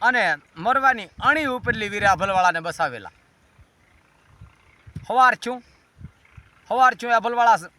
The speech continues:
સાધમાં આવ્યા, હાથ જોડીને કીધું, "માં, આપ કોણ? હું ક્યાં છું?" ત્યારે આઈ સાહેબ, આઈ નેહડીએ એટલું કીધું,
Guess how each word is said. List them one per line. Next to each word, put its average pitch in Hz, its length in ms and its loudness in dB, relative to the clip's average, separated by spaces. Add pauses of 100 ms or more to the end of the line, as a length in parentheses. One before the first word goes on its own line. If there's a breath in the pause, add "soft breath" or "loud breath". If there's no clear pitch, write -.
સાધમાં 208 460 0
આવ્યા, 247 260 2 (1000)
હાથ 214 200 2
જોડીને 226 380 -10
કીધું, 226 280 -12
"માં, 240 220 -2
આપ 233 160 -4
કોણ? 294 220 -4 (1400)
હું 214 160 -14
ક્યાં 269 320 2
છું?" 269 260 -6 (1700 soft breath)
ત્યારે 233 240 2
આઈ 196 320 2
સાહેબ, 202 340 2 (840)
આઈ 226 180 2
નેહડીએ 262 460 -2
એટલું 262 260 -6
કીધું, 262 320 -4